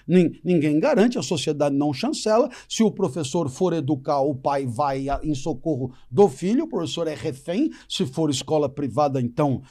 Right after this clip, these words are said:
é refém das mensalidade, se for pública, né, é, é refém de um desprestígio, de uma ilegitimidade, de uma coisa, onde a escola chegou num ponto muito,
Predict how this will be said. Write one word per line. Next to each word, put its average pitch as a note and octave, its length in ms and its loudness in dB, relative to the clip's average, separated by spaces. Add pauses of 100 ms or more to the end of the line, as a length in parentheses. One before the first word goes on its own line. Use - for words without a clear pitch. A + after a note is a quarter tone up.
(160)
é C#3+ 140 2
refém C3 540 0 (140)
das B2 440 -6 (240)
mensalidade, C3+ 1000 2
se F3+ 180 -4
for C3 280 -4
pública, C3+ 680 -2
né, B2 680 8 (840)
é, - 440 -12
é - 60 -12
refém C3 720 2 (280)
de G#2+ 220 -4
um C#3+ 120 4
desprestígio, B2+ 1200 -4
de G#2+ 120 -2
uma C3 160 2
ilegitimidade, B2+ 1160 0
de G2+ 100 -6
uma A2 120 -8
coisa, F3 280 -4 (220)
onde B2+ 300 2
a C#3 40 0
escola D3 500 -2
chegou C#3 540 0 (180)
num A#2 160 -2
ponto C#3 480 -2 (300)
muito, A#2+ 840 0